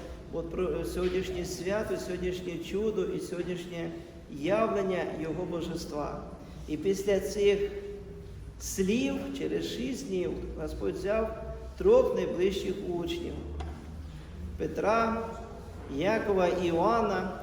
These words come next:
і з ними зійшов на гору Фаворську. Да, не всіх апостолів взяв. Господь знає, чому Він так робить. Я просто до того веду, що, ви знаєте, що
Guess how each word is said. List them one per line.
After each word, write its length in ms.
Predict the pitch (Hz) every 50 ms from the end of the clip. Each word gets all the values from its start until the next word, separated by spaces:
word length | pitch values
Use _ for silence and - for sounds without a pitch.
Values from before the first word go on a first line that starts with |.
| - - - 170
і 100 | 180 170
з 120 | 156 180
ними 420 | 190 226 240 233 220 214 190 180 -
зійшов 480 | - 190 190 190 185 190 240 226 202
на 60 | 190
гору 340 | 185 185 208 214 208 208 208
Фаворську. 600 | 208 208 208 208 226 220 208 - - - - - - - - - - - - - - - - - - - - - - - - - - - - - - - 62 - 64 - - - 65 64 62 64 64 - - - - - - - - - - - - - - - - - - - - - - - -
Да, 140 | 185 208
не 140 | 220 247 254
всіх 280 | 226 - 294 285 233 240
апостолів 600 | 254 - - 240 240 226 - - 214 214 208 196
взяв. 420 | - 202 202 190 185 185 185 180 185 185 190 190 - - - - - - - - - - - - - - - - - - - -
Господь 340 | 156 175 180 175 220 226 190
знає, 340 | - - 247 269 262 226 - -
чому 200 | 226 220 233 233
Він 120 | 226 226
так 240 | 226 226 214 - -
робить. 360 | 208 214 190 175 - - - - -
Я 100 | - 180
просто 280 | - 202 196 - 214 202
до 120 | 185 208
того 600 | - - 240 240 220 196 208 208 190 175 139 - - - - -
веду, 300 | 185 190 - 247 269 262 - -
що, 220 | 196 185 170 - 139
ви 80 | - -
знаєте, 480 | 92 - 110 104 98 76 73 78 80 - - - - - - - - - - - - - - - - - - - - - -
що 140 | - - 175